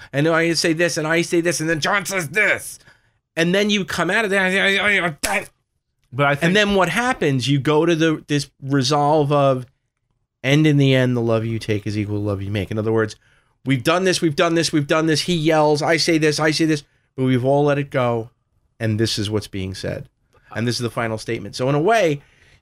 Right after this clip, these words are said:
Speaker 1: that whole guitar duel is meant to be a conversation in
Speaker 2: It,
Speaker 1: my
Speaker 2: oh, I
Speaker 1: eyes.
Speaker 2: agree, but,
Speaker 1: So
Speaker 2: but
Speaker 1: it's gotta be
Speaker 2: also,
Speaker 1: loud. It's
Speaker 2: but
Speaker 1: gotta be upfront.
Speaker 2: the one thing why it works the way it works,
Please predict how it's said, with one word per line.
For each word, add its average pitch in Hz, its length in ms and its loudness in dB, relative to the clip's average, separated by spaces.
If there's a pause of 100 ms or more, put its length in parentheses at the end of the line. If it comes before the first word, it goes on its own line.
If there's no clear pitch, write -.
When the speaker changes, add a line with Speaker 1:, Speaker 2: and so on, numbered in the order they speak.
(120)
Speaker 1:
that 165 200 -2
whole 240 260 0
guitar 202 500 -4
duel 143 800 0
is 113 120 -4
meant 160 200 -4
to 180 80 -8
be 175 140 -2
a 160 40 -4
conversation 151 840 -6
in 85 120 -6
Speaker 2:
It, 135 60 0
Speaker 1:
my 90 120 -2
Speaker 2:
oh, 139 80 -2
I 175 240 4
Speaker 1:
eyes. 180 60 2
Speaker 2:
agree, 160 300 2
but, 135 400 -2
Speaker 1:
So 180 100 2
Speaker 2:
but 156 80 4
Speaker 1:
it's 151 100 -2
gotta 214 240 2
be 214 120 0
Speaker 2:
also, 180 120 2
Speaker 1:
loud. 156 500 -2
It's - 140 -8
Speaker 2:
but 165 80 2
Speaker 1:
gotta 208 160 0
be 214 220 -2
upfront. 220 540 -4
Speaker 2:
the - 60 0
one 240 160 0
thing 170 480 -2
why 135 300 2
it 120 80 0
works 143 380 -2
the 127 80 -4
way 120 160 2
it 110 120 0
works, 135 500 -4